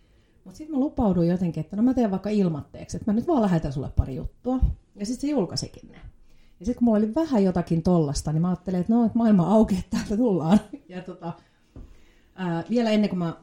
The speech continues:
pääsin sinne kesätöihin urheilutoimittajaksi, niin mä hain, meidän paikalliseen radioon haettiin harjoittelijaa. Ja mä tiesin, että se paikka olisi niinku mun, että mä olisin niin täydellinen siihen. Mutta ne ei ollut siinä radiossa sitten kuitenkaan vielä samaa mieltä.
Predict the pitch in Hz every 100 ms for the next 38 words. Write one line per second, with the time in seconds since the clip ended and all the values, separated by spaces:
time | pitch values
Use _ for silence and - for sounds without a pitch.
0 | - 170 165 156 160 151 - 185 160 143
1 | 156 143 143 - 247 254 214 196 180 170
2 | - 170 160 - 165 160 165 165 160 160
3 | 160 160 - _ _ _ _ _ _ -
4 | 170 - 240 214 175 165 175 180 165 143
5 | 151 143 - - 156 151 - 196 196 117
6 | - - - - 233 - - _ _ -
7 | - _ - - 170 180 170 156 139 147
8 | 139 139 - - - - - - - -
9 | 160 160 165 180 165 151 - - 160 151
10 | 147 - 185 175 226 254 - _ _ _
11 | _ - 160 - 175 180 160 160 160 156
12 | - _ _ - 214 185 165 151 156 -
13 | - 160 147 131 156 135 - _ 160 170
14 | 135 165 226 254 254